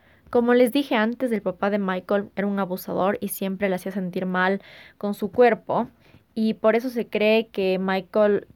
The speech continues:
em, sufría de dismorfia corporal.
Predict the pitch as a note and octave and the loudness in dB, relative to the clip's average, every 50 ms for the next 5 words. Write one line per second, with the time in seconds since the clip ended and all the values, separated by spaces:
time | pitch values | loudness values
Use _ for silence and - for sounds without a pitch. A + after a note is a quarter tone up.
0 | - G3 F#3+ F#3 F#3 F3+ F3+ F3+ F3 D#3+ - - - - - G#3 - - G#3+ G#3 | -8 -6 -4 -4 -4 -4 -4 -6 -6 -8 -10 -14 -12 -8 -8 -8 -6 -4 -2 0
1 | G#3 G#3 G#3+ G#3+ G#3+ G#3+ F#3+ F3 G3 F#3 F3+ F3+ F3+ F3 F3 - - - _ _ | 0 2 2 2 0 -2 -4 -4 -2 -2 0 0 -2 -2 -4 -8 -16 -20 _ _
2 | - G#3 G#3 G3+ G#3 G3+ G3 G3+ G#3 G#3 - G#3+ G3+ G3+ G3+ - - G3+ F#3+ F3+ | -8 -8 -6 -6 -4 -4 -2 -2 -2 -2 -2 -2 -2 -2 -4 -4 -4 -6 -6 -4
3 | - - A3+ B3 C#4 D4 D4 C#4+ | -2 0 2 2 4 2 2 0